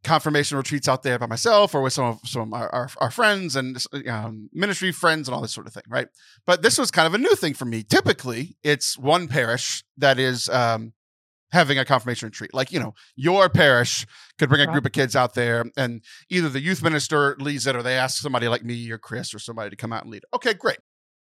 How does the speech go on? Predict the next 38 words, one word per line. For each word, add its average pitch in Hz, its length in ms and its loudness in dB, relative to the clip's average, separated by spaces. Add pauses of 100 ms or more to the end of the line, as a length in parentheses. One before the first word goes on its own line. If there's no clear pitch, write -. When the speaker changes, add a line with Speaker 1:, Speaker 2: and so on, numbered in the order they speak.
(180)
Speaker 1:
But 151 200 2
this 143 320 2
one 233 200 2
was 156 140 0
interesting. 131 580 -4
It 190 60 0
was, 175 420 0
you 190 80 0
know, 143 120 4
you've 247 140 0
had 190 160 4
en-, 147 100 0
enough 139 340 0
kids 131 220 0
go 123 160 2
through 120 160 -8
confirmation 120 600 -6
that, 120 140 -8
like, 120 260 -2 (420)
um, 120 560 4 (680)
you 220 120 2
know, 139 80 4
th-, 135 160 -4
they're 160 160 2
required 165 640 2
to 151 80 -4
go 123 420 0 (120)
on 127 200 -2
a 120 80 -4
retreat. 113 560 -8 (440)
Uh, 123 320 4
and 131 320 -2 (720)
did 170 140 4
any 190 240 4
of 180 80 -2
your 180 100 2
kids, 170 600 2 (240)
uh, 123 260 4